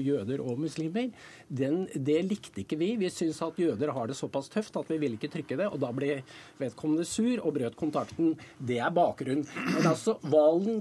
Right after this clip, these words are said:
går etter kun ond-, det er kun ondsinne, det er i verste mening. Han henter eksempler, altså, eh, jeg, jeg blir, eh, jeg,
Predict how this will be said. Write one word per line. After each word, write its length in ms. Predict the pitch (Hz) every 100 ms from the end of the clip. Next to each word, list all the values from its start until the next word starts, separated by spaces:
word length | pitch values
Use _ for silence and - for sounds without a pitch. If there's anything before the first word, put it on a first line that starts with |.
| 175
går 460 | 127 156 180 208 220 -
etter 560 | 214 - - 160 170 165 - - - - - -
kun 380 | - 202 226 220 -
ond-, 420 | 233 185 113 131
det 160 | 143 160
er 100 | 170
kun 220 | 196 202 -
ondsinne, 680 | 240 175 117 101 135 135 208
det 160 | 156 143
er 180 | 123
i 60 | 120
verste 420 | 123 156 - -
mening. 440 | 160 135 147 220 208
Han 240 | 175 160
henter 400 | 170 185 - 127
eksempler, 640 | 139 - 147 110 - 190 -
altså, 360 | 113 160 151 - - - - - - - -
eh, 420 | - - - 170
jeg, 300 | 165 170 -
jeg 220 | 170 165 143
blir, 400 | 127 139 170 170
eh, 300 | 165 156 -
jeg, 180 | 170